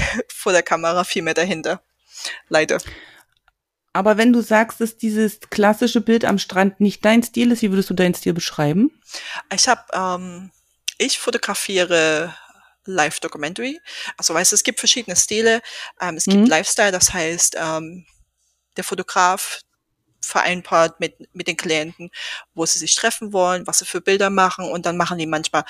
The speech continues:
Speaker 1: ähm, so staged, also die bauen Picknick auf oder die machen eine,
Speaker 2: Hm.
Speaker 1: machen einen Spaziergang, also alles ist immer halt, es ist, es ist nicht die Wirklichkeit oder nicht die Realität, die du sowieso machen würdest, sondern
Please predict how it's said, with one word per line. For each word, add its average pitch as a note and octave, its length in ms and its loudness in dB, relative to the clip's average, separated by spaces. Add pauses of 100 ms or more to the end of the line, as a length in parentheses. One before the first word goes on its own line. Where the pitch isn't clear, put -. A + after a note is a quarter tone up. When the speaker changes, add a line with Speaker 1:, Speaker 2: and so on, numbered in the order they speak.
(320)
Speaker 1:
ähm, D#3 400 -4 (880)
so D3+ 160 0
staged, - 800 2
also - 160 -4
die E3 60 -4
bauen C#3+ 240 0
Picknick G#3+ 380 -4
auf E3 400 2
oder D3+ 180 -6
die D#3 140 -10
machen D3+ 260 -6
eine, G#3+ 160 8
Speaker 2:
Hm. G#3 120 6 (200)
Speaker 1:
machen F3+ 220 -2
einen F3 80 -2
Spaziergang, F3+ 580 2
also - 220 2
alles F#3 320 4
ist F#3 140 2
immer A3 340 2
halt, F#3 260 0 (380)
es - 160 -4
ist, - 300 -2 (140)
es E3+ 140 -2
ist - 220 -2
nicht - 400 0 (800)
die - 140 -8
Wirklichkeit C#4 640 -2
oder F3 180 -10
nicht - 400 0
die G#3 40 -10
Realität, F#3 680 0
die G3+ 80 -10
du F3 100 -10
sowieso F3 520 0
machen B3+ 320 0
würdest, B3 300 -4
sondern G3+ 340 -4